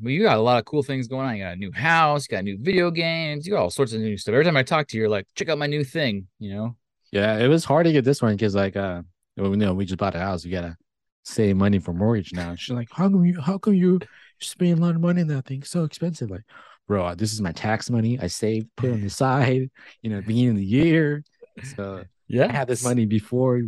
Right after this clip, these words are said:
Speaker 2: bought the house. Yeah.
Speaker 1: It's smart. Yeah, that's smart. That's the, that's the right way to go. I think that's super cool.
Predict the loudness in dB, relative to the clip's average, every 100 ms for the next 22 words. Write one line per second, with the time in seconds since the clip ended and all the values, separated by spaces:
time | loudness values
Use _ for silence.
0 | -4 -8 -10 -10 -10 -12 -18 -14 -12 -6
1 | -6 -4 -2 -2 0 2 2 2 -2 -2
2 | 0 0 -2 -10 -10 -6 -4 -4 -4 0
3 | 2 4 4 6 6 6 6 4 0 -2
4 | -4 -8 -4 -4 -4 -2 0 0